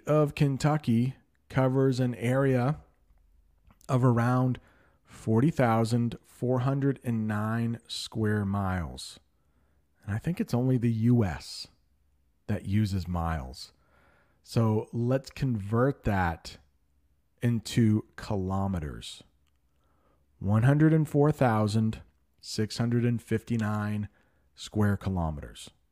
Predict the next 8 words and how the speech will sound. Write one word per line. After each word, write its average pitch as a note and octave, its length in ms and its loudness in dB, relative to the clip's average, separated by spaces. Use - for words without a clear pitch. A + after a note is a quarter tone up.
It F3+ 140 4
is E3 160 2
the D#3 160 4
thirty-seventh F3+ 1200 -4
biggest C3+ 320 -2
state B2+ 340 -2
by C3 360 -4
area. D3+ 520 -2